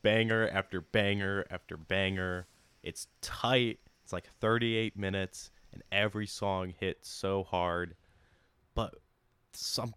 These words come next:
Modern Vampires has, I'm s-, so personally attached to that album. Uh, the, like, soft, very,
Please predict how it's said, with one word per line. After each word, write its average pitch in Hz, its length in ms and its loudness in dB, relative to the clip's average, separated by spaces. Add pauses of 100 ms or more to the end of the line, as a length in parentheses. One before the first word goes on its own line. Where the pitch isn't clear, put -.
(180)
Modern 117 360 2
Vampires 120 540 2
has, - 340 -4
I'm 95 160 0
s-, - 420 -10
so - 480 2
personally 92 600 -2
attached 82 400 -6
to 90 80 -4
that 80 220 -4
album. 82 420 -4 (640)
Uh, 82 480 -2 (1200)
the, 101 260 0
like, 85 300 -6
soft, - 840 2 (280)
very, 101 600 0